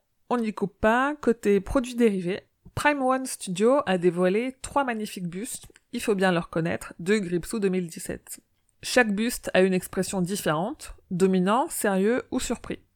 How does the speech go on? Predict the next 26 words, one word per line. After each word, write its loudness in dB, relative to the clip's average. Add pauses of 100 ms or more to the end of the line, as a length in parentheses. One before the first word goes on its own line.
(180)
Mais -2
surtout, -4
ces -2
têtes -2
sont -6
compatibles -2
avec -2
la 0
statue -6
de -2
Gripsou -4
de 0
plus -2
d'un 2
mètre -4
que -2
Prime -2
One 0
avait 2
annoncée 0
à 0
Halloween 0
dernier. -2 (1200)
Diamond 2
Select -2
Toys -2